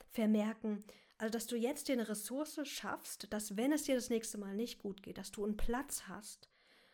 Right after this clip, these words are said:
wo sozusagen jetzt schon mal wichtige Aspekte drin sind, die dich unterstützen können.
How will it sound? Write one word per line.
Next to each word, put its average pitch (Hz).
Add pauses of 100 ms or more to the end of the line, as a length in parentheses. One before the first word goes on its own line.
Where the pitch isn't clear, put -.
(140)
wo 240
sozusagen 220
jetzt 214
schon 202
mal 196 (120)
wichtige 220
Aspekte 208
drin 202
sind, 190
die 196
dich -
unterstützen 190
können. -